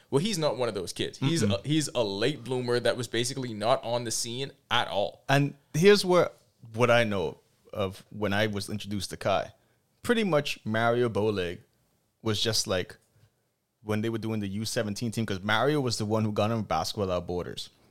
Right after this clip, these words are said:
Speaker 2: Mario saw something in him that no one else at the time saw it. And Mario was like, "I got one. You could pick eleven players." Like,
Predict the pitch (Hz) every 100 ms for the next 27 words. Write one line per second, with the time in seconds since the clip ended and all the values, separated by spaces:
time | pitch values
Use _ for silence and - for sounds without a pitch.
0 | - 101 110 123 123 117 - 120 117 123
1 | 110 107 107 107 98 92 104 120 123 110
2 | 113 107 101 101 120 107 104 113 110 -
3 | - _ - 101 110 117 123 117 101 90
4 | - _ _ - 117 135 135 101 123 156
5 | 202 - - 117 113 - - 113 113 104
6 | 107 113 82 - - _ _ _ _ _
7 | _ _ _ 98 95